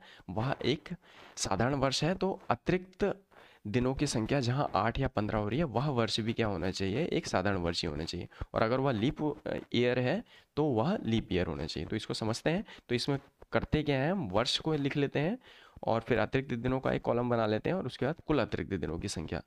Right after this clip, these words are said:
हम ज्ञात कर लेते हैं। तो हम देख रहे हैं कि उन्नीस सौ सत्तानवे जो है वह एक साधारण वर्ष है, तो इसमें अतिरिक्त दिनों की संख्या क्या होगी, एक होगी। तो कुल अतिरिक्त दिन हो जाएंगे हमारे पास एक।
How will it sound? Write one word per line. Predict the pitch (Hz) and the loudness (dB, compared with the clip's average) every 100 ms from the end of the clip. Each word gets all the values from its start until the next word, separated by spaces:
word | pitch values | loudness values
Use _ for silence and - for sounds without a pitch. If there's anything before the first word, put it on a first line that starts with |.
| _ - | _ -10
हम | 98 95 | -6 -4
ज्ञात | 82 - | -4 -4
कर | 85 | -4
लेते | 82 - | -4 -10
हैं। | - - - - | -12 -20 -18 -6
तो | 120 | 0
हम | 110 | 2
देख | 143 | 2
रहे | 180 165 | 2 0
हैं | 156 | 0
कि | 180 | 0
उन्नीस | 131 135 151 | 0 0 0
सौ | 156 | -2
सत्तानवे | 131 - 113 117 110 | -2 0 2 2 2
जो | 98 | 0
है | 101 180 - - - - | 0 0 -4 -18 -18 -6
वह | 98 131 | -2 0
एक | - 120 190 - 233 - - - - - - - | 2 2 2 0 -2 -4 -20 -20 -20 -20 -10 -6
साधारण | 117 104 123 156 | -2 0 2 2
वर्ष | 135 123 175 | 0 0 0
है, | |
तो | 190 | 0
इसमें | 151 143 143 | 0 0 0
अतिरिक्त | 127 139 - | 0 -2 -2
दिनों | 117 113 | 0 0
की | 113 | 0
संख्या | 117 107 107 | -2 0 2
क्या | 98 | 2
होगी, | 85 117 214 - | 2 2 -2 0
एक | 117 101 | 0 0
होगी। | 87 73 73 - - - | -2 -4 -6 -12 -20 -12
तो | - | -8
कुल | - 151 | 0 2
अतिरिक्त | 135 135 147 147 | 2 0 -2 -2
दिन | 147 147 | 0 2
हो | 127 | 2
जाएंगे | 117 120 131 | 2 2 2
हमारे | 107 95 | 2 2
पास | - 180 - | 2 -2 -2
एक। | - 107 - | -2 0 0